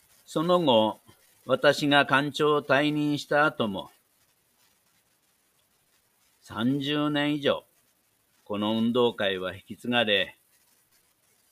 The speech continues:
現在も開催されています。子供は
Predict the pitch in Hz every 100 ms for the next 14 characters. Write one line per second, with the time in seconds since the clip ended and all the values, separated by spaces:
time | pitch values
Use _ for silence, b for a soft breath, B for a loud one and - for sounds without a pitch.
0 | _ _ _ _ _ _ 98 110 107 92
1 | 104 117 156 117 104 - _ _ 92 98
2 | 92 101 101 - 104 101 110 104 104 104
3 | 262 - _ _ _ _ _ _ _ _
4 | _ _ _ _ _ _ _ _ _ _
5 | - 117 127 123 123 127 127